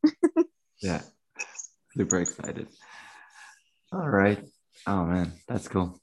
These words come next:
Speaker 2: <clears throat> I'm losing my voice a little bit.
Speaker 1: <laughs>
Speaker 2: Well, it's been an hour, and so, um, do you have anything yet to kind of finalize? That was so cool, by the way. Like, talking to
Speaker 1: Yeah,
Speaker 2: you.
Speaker 1: I'm,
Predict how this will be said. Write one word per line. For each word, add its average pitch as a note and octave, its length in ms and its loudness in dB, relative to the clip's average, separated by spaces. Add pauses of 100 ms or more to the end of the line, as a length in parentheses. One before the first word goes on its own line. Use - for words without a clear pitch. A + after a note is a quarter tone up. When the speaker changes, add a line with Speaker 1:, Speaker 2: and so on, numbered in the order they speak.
Speaker 2:
<clears throat> - 80 -10
I'm F#2+ 560 4
losing F#2 240 0
my F#2 120 2
voice F2+ 280 -4
a - 20 -6
little F2 160 -2
bit. F#2+ 140 -8 (880)
Speaker 1:
<laughs> C#4 420 -2 (920)
Speaker 2:
Well, G2 120 2
it's F#2+ 140 -2
been A#2 180 2
an G2 140 4
hour, F2+ 240 4
and E2+ 280 0
so, F#2 320 -8 (200)
um, F2 560 -2 (880)
do G2 80 0
you F#2+ 60 4
have F2 120 2
anything F2+ 720 -2 (200)
yet F#2 280 -8
to F2 200 -2
kind F#2 200 -2
of F2 180 -2
finalize? F#2 460 -2
That G2+ 120 -4
was G2 140 -6
so F#2+ 140 -2
cool, E2 460 -6
by F2 80 -6
the E2 120 -6
way. D#2+ 160 -8 (120)
Like, D#2+ 260 -14 (840)
talking G2 300 0
to E4 60 12
Speaker 1:
Yeah, F#4 60 12
Speaker 2:
you. G4 160 12
Speaker 1:
I'm, C#4+ 220 4